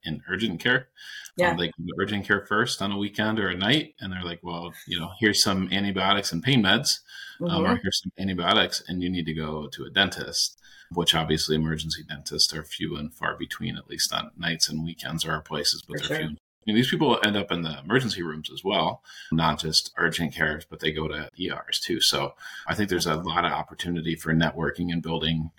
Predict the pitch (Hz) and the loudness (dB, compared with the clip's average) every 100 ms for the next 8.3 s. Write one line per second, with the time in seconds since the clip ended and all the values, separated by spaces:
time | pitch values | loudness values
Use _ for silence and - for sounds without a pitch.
0 | - 82 80 76 78 82 - - - - | -8 -4 0 2 4 2 0 -6 -8 0
1 | - - - _ - - - - 85 76 | 2 2 -2 _ -18 -10 -8 -2 2 2
2 | 69 - _ _ - 90 80 - 95 85 | 0 -6 _ _ -6 -2 -2 -4 -6 -8
3 | - - 143 147 113 - - 117 160 - | -8 4 6 6 4 0 0 2 2 0
4 | _ _ - _ _ _ _ _ - - | _ _ -20 _ _ _ _ _ -8 0
5 | 160 160 170 156 170 151 143 143 139 147 | 2 4 2 0 0 0 0 -2 -4 -2
6 | 147 147 147 165 156 180 - 180 175 165 | 0 2 0 0 2 2 2 2 2 0
7 | 165 175 165 151 - 175 160 165 151 143 | 0 4 4 2 2 4 4 4 0 0
8 | - - | -4 -4